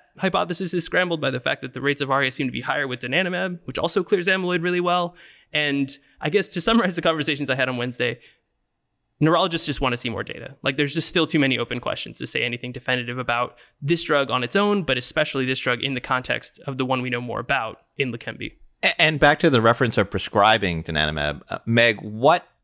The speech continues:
Speaker 2: has Lilly said about how fast they're gonna file this drug? When is it gonna be approved? And then probably the most important question is, is it gonna get reimbursed? What's going on with Medicare? Or
Speaker 1: Hmm.
Speaker 2: how do they,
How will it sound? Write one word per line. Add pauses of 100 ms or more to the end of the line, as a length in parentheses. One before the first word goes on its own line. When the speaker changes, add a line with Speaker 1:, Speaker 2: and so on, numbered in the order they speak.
(120)
Speaker 2:
has
Lilly
said
about
how
fast
they're
gonna
file
this
drug?
When
is
it
gonna
be
approved?
And
then (160)
probably
the
most
important
question
is, (600)
is
it
gonna
get
reimbursed?
What's
going
on
with
Medicare?
Or
Speaker 1:
Hmm.
Speaker 2:
how
do
they,